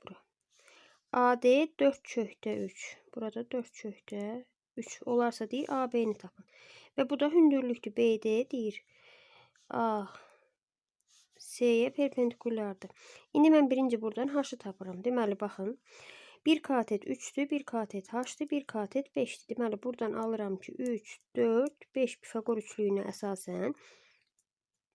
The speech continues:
H bərabərdir dörd. Sonra bu üç bucağa təzədən düz bucaqlı üç bucağın Pifaqor teoremini tətbiq eləyirəm. A B-nin kvadratı bərabərdir A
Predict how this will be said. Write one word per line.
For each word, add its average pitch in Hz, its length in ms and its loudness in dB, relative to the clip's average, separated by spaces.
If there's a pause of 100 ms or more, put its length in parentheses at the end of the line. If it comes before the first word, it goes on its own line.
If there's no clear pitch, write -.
(280)
H 277 100 -2 (120)
bərabərdir 226 680 -6
dörd. - 240 -14 (1500)
Sonra 269 180 6 (120)
bu 339 140 8
üç - 140 -8
bucağa 226 360 0
təzədən 220 320 0
düz 233 200 -4
bucaqlı 226 280 -2
üç - 100 -16
bucağın 190 320 -6 (600)
Pifaqor 247 340 0
teoremini 208 400 0
tətbiq 262 380 -4
eləyirəm. 190 340 -4
A 233 160 2
B-nin 247 340 4
kvadratı 202 480 -4
bərabərdir 220 800 -4
A 226 140 -2